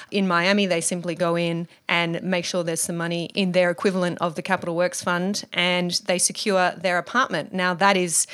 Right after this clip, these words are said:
set to change over there, and it may be that that is what will ultimately drive some legislative change over there. And I think here there are lessons to be learned there as well. An owner that wants to achieve a great sale price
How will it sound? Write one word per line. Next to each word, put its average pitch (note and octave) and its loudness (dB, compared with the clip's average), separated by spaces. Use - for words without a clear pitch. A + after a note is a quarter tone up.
set - 6
to - 6
change G3+ 4
over F3+ 4
there, G3 4
and G3+ 6
it G3 2
may G#3+ 6
be G3+ 4
that F#3 2
that G3 6
is F#3 2
what E3+ 0
will E3+ 0
ultimately F3 0
drive E3+ 0
some D#3+ -2
legislative A3 2
change G3 2
over F3+ 2
there. F#3 2
And F#3+ 4
I G#3 6
think A3+ 2
here E3 4
there F3+ 2
are F3 2
lessons F3+ 0
to - -4
be F3 0
learned F3 0
there E3+ 0
as E3+ 0
well. F3 4
An F3 2
owner A#3 6
that F#3+ 4
wants G#3 4
to A#3+ 4
achieve G#3+ 6
a G#3 4
great C4 6
sale D4 6
price A#3 4